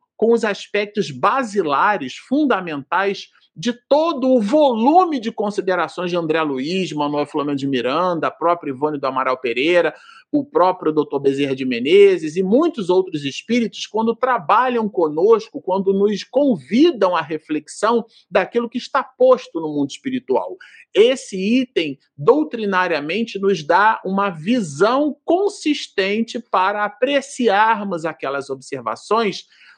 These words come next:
apreciando-as, então, agora, depois de observá-las aqui, à luz da doutrina espírita, né? Os espíritos, claro, apresentam à luz da doutrina,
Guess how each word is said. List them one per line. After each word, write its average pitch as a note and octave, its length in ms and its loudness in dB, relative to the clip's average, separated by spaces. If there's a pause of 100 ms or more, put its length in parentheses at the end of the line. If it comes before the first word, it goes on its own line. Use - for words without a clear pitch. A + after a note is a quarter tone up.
(160)
apreciando-as, F#3 840 0
então, D3+ 300 -2
agora, E3 500 2
depois C#3 360 -2
de C#3+ 60 -2
observá-las A#2+ 680 -4
aqui, D#3 400 -6
à G3+ 300 4
luz F#3 500 0
da D3+ 140 0
doutrina C#3 480 -6
espírita, A2+ 640 -8 (320)
né? D3 280 0
Os C3 200 -2
espíritos, G3+ 480 -4
claro, E3+ 440 2
apresentam F#3+ 840 0
à E3 80 4
luz D#3 280 0
da D#3 80 0
doutrina, C3 600 -4